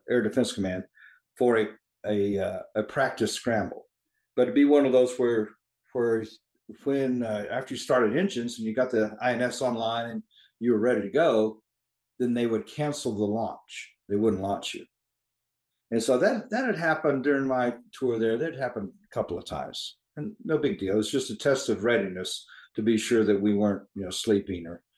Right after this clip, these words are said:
or, um, they're just not re-, ready.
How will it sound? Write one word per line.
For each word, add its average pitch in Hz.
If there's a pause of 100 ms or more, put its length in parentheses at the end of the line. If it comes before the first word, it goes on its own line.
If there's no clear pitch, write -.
(440)
or, 92
um, - (800)
they're 104
just 101
not 101
re-, 87 (160)
ready. 90